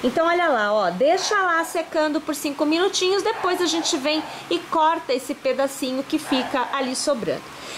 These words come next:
Depois de cinco minutos, vai ficar bem coladinha como já está essa. Pode puxar, não tem problema nenhum, porque já tá seca. E você terá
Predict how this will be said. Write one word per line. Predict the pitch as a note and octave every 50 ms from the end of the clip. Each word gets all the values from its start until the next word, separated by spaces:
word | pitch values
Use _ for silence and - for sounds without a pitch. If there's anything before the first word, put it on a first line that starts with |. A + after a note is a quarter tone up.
| - -
Depois | - E4+ E4+ - A4 B4 B4+ A4+
de | G#4 F#4+
cinco | - - D#4+ C#4+ C#4 -
minutos, | A#3+ A#3 A#3+ A#3+ C4+ D#4+ F#4+ G4 F#4+ F#4+ - D4 -
vai | E4 D#4+ E4+
ficar | E4 F#4 - - F4+ E4+ E4
bem | C4 A3+ G#3 G#3 E4+ F4 E4+ F4+ F#4 A#4+
coladinha | - A#4+ A4 F#4+ F4 E4 C#4 A#3+ B3 B3 C#4 D4 D#4+ E4
como | D#4+ F4 D#4 D4 D4+
já | C#4+ D4+ D#4
está | D4+ - - F4 E4+ F4+ E4+
essa. | D4+ C#4+ C#4+ C#4+ - - G3+ D3 - - - - - - -
Pode | - A#3+ A#3 B3 C#4 D#4+ C#4+ D4+ E4
puxar, | - - D4 C#4+ - - - C4+ A#3+ A#3+ A#3+ C4+ C#4+
não | D4 D4+ D4+
tem | D4+ - D4 D4+
problema | D4 D4+ C#4 C4 B3 C4 C4 B3+ C4+
nenhum, | C#4 D4+ E4 D#4+ C#4 C#4
porque | C#4 D4+ D#4 - D#4+
já | - E4+ E4
tá | E4 - - D4+ B3+ C4 - - - - - -
seca. | - - - - - D4+ A#3 G3+ G3 - - - - - - - - - - D#4 -
E | F#4 A#4+
você | A4+ A4 A4 G#4+ - - D4+ B3 A#3+
terá | - - E4+ E4 E4+ E4 D#4 B3+ A#3+ B3 D4